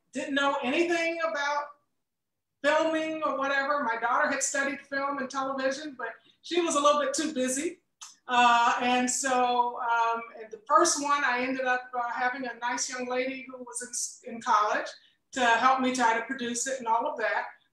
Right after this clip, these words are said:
But, you know, kids get busy and things like that. So I had to end up trying to learn it on my own. And, um, asked my daughter, she said, "Mom, why don't you just go to YouTube?" <laughs> And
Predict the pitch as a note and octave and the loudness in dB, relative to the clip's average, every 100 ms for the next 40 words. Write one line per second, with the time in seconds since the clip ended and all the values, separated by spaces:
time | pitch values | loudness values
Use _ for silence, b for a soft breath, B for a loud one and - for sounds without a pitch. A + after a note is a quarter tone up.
0 | - C4 F4 D#4 D4 D4 C#4+ - D4+ C#4 | -4 0 4 4 2 0 -4 -6 -8 -4
1 | C#4+ C4+ D4+ D4+ C4 C#4 C#4 C#4 C4 C4 | -2 -2 -2 -2 -2 -2 -2 -2 -4 -2
2 | B3+ C4+ B3+ B3 C#4 C#4+ C#4 C#4 C4+ - | -2 -2 0 0 0 -4 -4 -2 -2 -4
3 | C#4+ - C4+ B3+ A#3+ C4+ C4 B3 - G#3+ | -12 -2 -2 -2 -4 -4 -2 -2 -2 -2
4 | B3 D4+ - - _ _ _ A3+ A3+ A3+ | -2 -2 -4 -12 _ _ _ -4 0 0
5 | A3 A3+ A3+ A3+ A3+ A3+ A#3 B3 - B3 | 2 2 4 2 0 -2 0 0 0 -2
6 | A#3+ B3 B3+ C4 C4 C4 B3+ B3+ C4+ D4 | 0 2 2 2 -2 -4 -6 -4 -2 -2
7 | D4+ - C4+ D#4 D#4 C#4 - B3+ B3+ - | -2 -4 -2 0 -2 -6 -6 -4 -4 -8
8 | - _ _ C4 C#4 C4 A3 B3+ C4+ A3 | -14 _ _ 2 4 4 4 2 2 0
9 | F#3+ D#3+ - _ _ A3+ - - B4+ G#4+ | -2 -4 -10 _ _ -10 -6 0 2 4
10 | F4+ - D#4+ D#4+ - B B B C4 B3+ | 2 2 -2 -2 -6 B B B 4 4
11 | B3 | 2